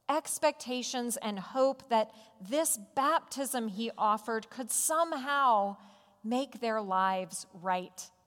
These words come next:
again. We can imagine the people who showed up worried they had been a disappointment,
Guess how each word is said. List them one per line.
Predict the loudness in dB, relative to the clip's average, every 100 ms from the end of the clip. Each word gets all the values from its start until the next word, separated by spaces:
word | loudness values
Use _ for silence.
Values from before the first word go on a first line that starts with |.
| _ -8
again. | -8 -8 -10 -12 -14 -16 _ _ _ _ _ _ _ _ _ _ _
We | -4
can | 0 2
imagine | 4 6 6 4 -2 -2
the | -4
people | -4 -4 -2 -2
who | -4
showed | -4 -2 0 4
up | 4 2
worried | 0 0 2 0 -4 -6 -8 -2
they | 0 0
had | -2
been | 0 0 0
a |
disappointment, | -2 -4 -6 -6 -8 -6 -4 -6 -14 -16 -20